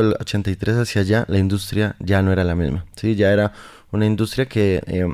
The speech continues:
digamos, nos vamos a basar aquí para narrar estas causas, sobre todo en lo que nos plantea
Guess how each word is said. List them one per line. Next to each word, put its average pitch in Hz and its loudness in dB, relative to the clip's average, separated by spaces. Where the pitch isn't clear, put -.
digamos, 104 0
nos 107 0
vamos 110 0
a 107 0
basar 90 0
aquí 104 -2
para 95 0
narrar 98 2
estas 107 -2
causas, 127 -2
sobre 104 2
todo 113 2
en 104 0
lo 98 0
que 98 -4
nos 98 -2
plantea 104 2